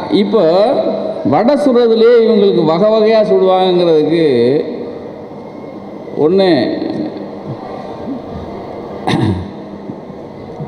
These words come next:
அது மாத்திரம் நான் வடை சுட்டது மாத்திரம் வரிசையா எடுத்துட்டு வந்திருக்கேன். இது வந்து பெரிய வடை.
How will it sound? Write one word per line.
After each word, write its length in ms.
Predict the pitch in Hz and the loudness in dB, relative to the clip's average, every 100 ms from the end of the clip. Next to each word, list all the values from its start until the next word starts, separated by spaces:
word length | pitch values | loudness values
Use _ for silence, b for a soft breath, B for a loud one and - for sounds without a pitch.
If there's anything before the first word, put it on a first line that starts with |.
| - - - - - - - - - - - - | -12 -14 -14 -14 -14 -12 -12 -12 -12 -12 -10 -6
அது 140 | 151 | -2
மாத்திரம் 300 | 180 190 214 | 0 0 0
நான் 160 | 190 160 | 2 2
வடை 180 | 160 | 2
சுட்டது 300 | 160 190 190 | 0 0 0
மாத்திரம் 360 | 180 170 190 170 | 2 2 2 2
வரிசையா 200 | 151 160 | 0 2
எடுத்துட்டு 360 | 160 147 - 151 | 0 0 0 2
வந்திருக்கேன். 380 | 127 104 101 - - - - - - 90 - - - - - - - - - - - - - 135 | 2 0 -2 -6 -10 -12 -12 -12 -10 -12 -12 -14 -14 -14 -14 -14 -14 -12 -14 -12 -12 -12 -6 0
இது 160 | 151 | 2
வந்து 200 | 165 185 | 4 4
பெரிய 300 | 151 165 185 | 4 4 4
வடை. 220 | 143 110 | 2 0